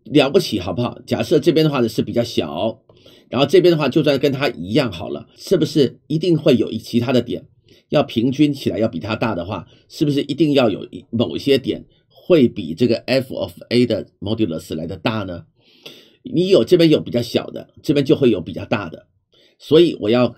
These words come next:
跟各位同学说，这个是得到的是一个什么呢？两个箭头我们就指的是矛盾，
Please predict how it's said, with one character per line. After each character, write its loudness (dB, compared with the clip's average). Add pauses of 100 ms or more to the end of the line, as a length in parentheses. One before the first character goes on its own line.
跟 -2
各 2
位 2
同 -6
学 -2
说， -4 (300)
这 2
个 4
是 -4
得 -4
到 4
的 -4
是 -2
一 0
个 -2
什 -10
么 -10
呢？ -8
两 0
个 -2
箭 4
头 -4
我 -8
们 -6
就 -4
指 -14
的 -8
是 -4
矛 -10
盾， 4